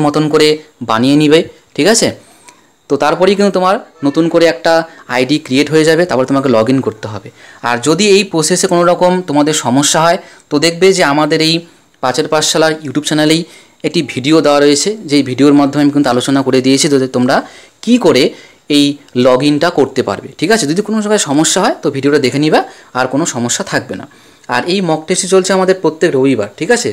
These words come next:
প্রত্যেক রবিবার কিন্তু মক টেস্টটা হয় সকাল নটা থেকে রাত নটা পর্যন্ত। আর এই মক টেস্টের যে রেজাল্ট, রেজাল্ট কিন্তু তোমরা দেখতে পারো হচ্ছে কটার সময়, রাত ঠিক দশটার সময় কিন্তু এটার রেজাল্ট পাবলিক হয়ে যায়,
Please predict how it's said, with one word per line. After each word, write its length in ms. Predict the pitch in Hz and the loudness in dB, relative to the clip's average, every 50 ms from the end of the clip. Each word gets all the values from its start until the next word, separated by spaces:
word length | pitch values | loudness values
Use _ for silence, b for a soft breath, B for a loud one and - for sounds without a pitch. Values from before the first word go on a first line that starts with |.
| 104 - | -4 -6
প্রত্যেক 240 | 139 135 - 156 135 | -8 -4 -2 0 2
রবিবার 220 | 139 143 143 156 147 156 | 2 4 4 2 0 0
কিন্তু 140 | 160 156 147 139 | 0 0 0 -2
মক 100 | 127 - - | -2 -4 -6
টেস্টটা 220 | 139 - - 151 135 | -8 -4 -2 -2 0
হয় 120 | 143 202 302 - b b b b b b b - - | 0 0 -2 -6 b b b b b b b -6 -4
সকাল 240 | 147 143 - - 156 156 156 - b b b b b b b b 127 127 | -2 0 2 0 0 0 -2 -6 b b b b b b b b -2 -2
নটা 180 | 127 131 139 139 | 0 0 0 0
থেকে 180 | 151 147 170 226 320 - B B B B B - 117 123 | 0 2 2 2 0 0 B B B B B -6 -4 -2
রাত 160 | 131 143 143 - 139 | -2 -2 -4 -4 -4
নটা 160 | 127 110 120 113 - | -2 -2 -2 -2 -2
পর্যন্ত। 360 | 113 98 - - 98 98 95 120 120 B B B B B B B 110 117 | -4 -4 -4 -8 -10 -10 -12 -14 -20 B B B B B B B -2 -2
আর 80 | 117 113 113 - _ 160 | -2 -2 -4 -4 _ 0
এই 60 | 190 208 196 170 | 2 2 2 2
মক 140 | 156 151 151 - | 0 0 -2 -2
টেস্টের 280 | - 175 175 - 196 180 175 180 | -2 -2 0 2 0 2 4 2
যে 60 | 180 139 120 131 | 2 2 4 2
রেজাল্ট, 340 | 135 127 175 170 147 113 - b b b b b b 120 120 131 | 2 2 2 0 0 -2 -6 b b b b b b -4 0 0
রেজাল্ট 260 | 139 139 170 180 185 180 | 2 2 2 0 0 -2
কিন্তু 140 | 185 185 175 | -4 -4 -2
তোমরা 140 | 175 175 165 139 135 | -2 -2 0 0 -2
দেখতে 200 | 135 - - 156 151 | -2 0 -2 0 2
পারো 100 | 156 160 165 | 2 0 0
হচ্ছে 160 | 156 - 165 - | 0 0 0 0
কটার 180 | 160 180 190 - | 2 0 2 2
সময়, 180 | 220 190 139 101 107 - _ - 120 | 0 0 0 -2 -4 -10 _ -6 -2
রাত 180 | 120 143 214 330 - - _ _ - | -2 -2 -2 -2 -6 -18 _ _ -8
ঠিক 120 | - 165 - - 131 123 | -8 -8 -8 -10 -4 -2
দশটার 300 | 123 123 - - 170 160 - | -2 -2 -2 -4 -6 -6 -4
সময় 180 | 156 151 143 131 | -2 -2 -2 -2
কিন্তু 180 | 131 131 127 139 120 | -2 -2 2 0 2
এটার 160 | 117 156 190 262 B B B B B B B 113 123 | 2 2 -2 -2 B B B B B B B 0 0
রেজাল্ট 260 | 123 110 143 170 180 - - | 2 2 2 0 0 0 -2
পাবলিক 300 | 123 117 127 123 120 - - | -2 0 0 -2 -4 -2 -2
হয়ে 120 | 107 101 98 | -4 -4 -6
যায়, 120 | 101 107 | -8 -14